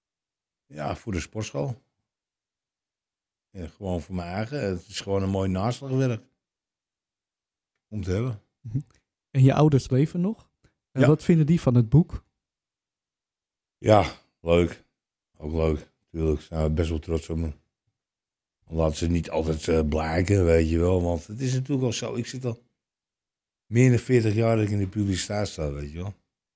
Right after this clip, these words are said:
Speaker 1: Stapels krantenboeken, videobanden vol.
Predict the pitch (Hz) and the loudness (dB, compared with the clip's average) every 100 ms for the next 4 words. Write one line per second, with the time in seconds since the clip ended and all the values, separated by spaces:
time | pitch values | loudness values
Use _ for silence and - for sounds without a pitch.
0 | _ _ _ _ _ _ _ _ _ _ | _ _ _ _ _ _ _ _ _ _
1 | _ _ _ _ _ - _ _ _ _ | _ _ _ _ _ -20 _ _ _ _
2 | _ - - _ - - 98 87 104 90 | _ -4 -4 _ -18 -16 -14 -12 -6 -2
3 | 90 87 90 85 82 - - - 104 104 | -2 0 0 0 -4 -6 -14 -2 0 0
4 | 92 92 92 87 - 87 85 | -2 -4 -4 -6 -8 -10 -8